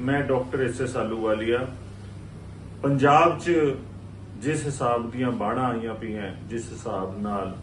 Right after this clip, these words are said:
ਸਾਰੇ ਇਲਾਕੇ 'ਚ, ਪੰਜ ਡਿਸਟ੍ਰਿਕਟਸ 'ਚ ਕਾਫੀ ਜ਼ਿਆਦਾ ਪਾਣੀ ਭਰਿਆ ਹੋਇਆ। ਅੱਜ ਪੰਜਾਬ ਸਰਕਾਰ ਦਾ, ਆਮ ਆਦਮੀ ਪਾਰਟੀ ਨੇ ਜਿਹੜਾ ਥੱਲਿਓਂ ਸਰਵੇ ਕਰਕੇ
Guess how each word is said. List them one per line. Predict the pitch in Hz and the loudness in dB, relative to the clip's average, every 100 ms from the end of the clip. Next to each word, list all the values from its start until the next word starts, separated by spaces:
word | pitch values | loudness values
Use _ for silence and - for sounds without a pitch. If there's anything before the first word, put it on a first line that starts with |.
| - - - - | -12 -14 -14 -6
ਸਾਰੇ | 135 131 135 131 | 0 0 2 0
ਇਲਾਕੇ | 107 98 - 110 95 | -2 -4 -4 -4 -4
'ਚ, | - - - - - - | -6 -14 -14 -16 -16 -6
ਪੰਜ | 123 127 123 | -2 -2 -2
ਡਿਸਟ੍ਰਿਕਟਸ | 113 - 120 104 - | -4 -4 -8 -8 -8
'ਚ | 113 101 | -8 -4
ਕਾਫੀ | 101 107 | -6 -4
ਜ਼ਿਆਦਾ | 104 98 101 98 | -4 -4 -4 -6
ਪਾਣੀ | 98 95 95 | -4 -4 -6
ਭਰਿਆ | 104 95 | -6 -6
ਹੋਇਆ। | 95 90 82 - - - - - - - - - - | -6 -6 -10 -12 -16 -18 -18 -18 -20 -20 -18 -16 -8
ਅੱਜ | 107 | -6
ਪੰਜਾਬ | 123 113 110 110 - | -2 0 0 0 -2
ਸਰਕਾਰ | 120 120 120 117 110 | -4 -2 -2 -2 -4
ਦਾ, | 123 123 - - - - - | -8 -8 -14 -18 -18 -18 -14
ਆਮ | 85 95 104 | -10 -6 -4
ਆਦਮੀ | 101 104 | -4 -6
ਪਾਰਟੀ | 95 82 82 107 | -4 -6 -6 -8
ਨੇ | 107 117 117 - - - - - - - - | -8 -8 -10 -16 -18 -18 -18 -18 -18 -18 -10
ਜਿਹੜਾ | 104 110 113 104 - | -2 0 0 -2 -8
ਥੱਲਿਓਂ | 110 110 120 110 - | -4 -2 0 -2 -4
ਸਰਵੇ | 120 113 127 127 | -4 -2 -2 0
ਕਰਕੇ | 110 - - 104 | -4 -4 -4 -4